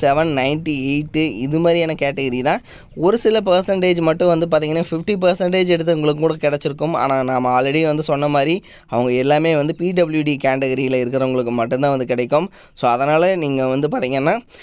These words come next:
நிறைய பேர் வந்து எயிட்டி பர்சன்ட் வந்து இருக்கு. So, நான் வந்து அப்ளை பண்ணலாமா அப்படின்னு வந்து கேட்குறீங்க இல்லையா? So, நீங்க வந்து நானூறு மார்க்கு, நானூத்தி ஐம்பது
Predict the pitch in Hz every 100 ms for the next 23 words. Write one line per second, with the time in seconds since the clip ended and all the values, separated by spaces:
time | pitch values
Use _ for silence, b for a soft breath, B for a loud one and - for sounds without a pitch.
0 | B 147 160 165 185 160 165 170 156 156
1 | 156 151 151 151 139 135 143 143 127 120
2 | 143 123 - 156 139 135 147 147 151 127
3 | 156 151 139 131 127 139 135 123 139 131
4 | 131 131 127 123 135 147 B B - 143
5 | 139 139 139 151 151 139 147 156 147 139
6 | 135 143 139 139 151 147 113 143 139 131
7 | 139